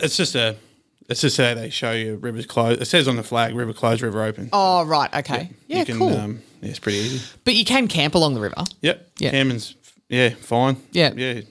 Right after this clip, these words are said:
Speaker 1: there's no trouble with that.
Speaker 2: And almost encouraged, I would suggest.
Speaker 1: Pretty much, yeah.
Speaker 2: Yeah.
Speaker 1: Yeah, camp or better off come down to the,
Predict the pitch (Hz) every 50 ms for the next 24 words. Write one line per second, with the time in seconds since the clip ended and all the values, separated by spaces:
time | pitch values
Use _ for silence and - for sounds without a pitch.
0 | - - - - 117 113 123 117 110 107 - - - - 123 110 110 113 117 131
1 | 135 - - - - 170 156 - 151 143 131 131 - - - 147 139 - - 214
2 | 285 311 - 117 - - 131 120 120 120 120 - - - - - - - - -
3 | - 160 139 139 135 139 139 139 - 135 135 - - 127 131 120 143 139 131 135
4 | 131 127 127 - 143 139 143 135 135 - - - - 127 123 123 127 127 120 -
5 | - - - _ _ _ _ _ - 113 - 123 123 123 123 127 123 - - 131
6 | 127 120 123 123 120 117 110 117 127